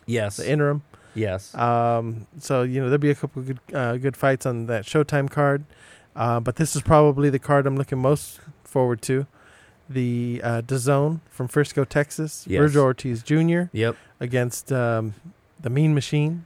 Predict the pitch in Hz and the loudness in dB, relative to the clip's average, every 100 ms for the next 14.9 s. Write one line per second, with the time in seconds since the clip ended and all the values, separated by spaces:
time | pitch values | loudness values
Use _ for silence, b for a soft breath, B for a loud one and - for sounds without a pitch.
0 | _ - 107 98 - - _ - 147 117 | _ -4 -2 -2 -8 -20 _ -10 -4 -2
1 | 117 113 _ _ _ _ - 143 120 131 | -2 -4 _ _ _ _ -4 -2 2 0
2 | 143 - 165 - - 110 117 - _ _ | 0 -2 -4 -6 -6 -2 -2 -6 _ _
3 | _ _ _ _ _ 120 139 131 143 127 | _ _ _ _ _ -6 -4 -2 -2 0
4 | 120 - 117 - 147 135 165 180 233 208 | -4 -6 -14 2 4 8 6 6 0 0
5 | 202 170 156 123 113 - 123 113 110 107 | 2 4 4 2 0 0 2 4 2 0
6 | 104 - _ _ _ _ _ - 135 - | -2 -8 _ _ _ _ _ -4 -2 2
7 | 139 123 113 107 123 135 98 92 101 - | 0 0 -2 -2 0 -2 -4 -6 -8 -14
8 | - 147 139 135 180 - 117 92 - - | 2 4 6 6 4 2 -4 -4 -8 -8
9 | 143 139 - 117 113 107 98 135 143 95 | -6 -6 -8 -6 -2 -2 0 4 4 2
10 | - b b 120 123 110 98 131 107 143 | -6 b b 0 2 2 0 -2 2 2
11 | 123 131 143 226 - 160 131 120 139 131 | 4 4 2 2 0 0 0 -2 -2 0
12 | 135 139 127 135 117 135 139 131 - 147 | 0 2 0 -2 0 0 2 0 -2 -2
13 | 143 113 - 147 165 - 131 - 110 - | -2 -4 0 4 4 2 -2 -2 -4 0
14 | 165 131 156 - 135 - 143 135 | 0 0 -2 -2 -4 0 2 2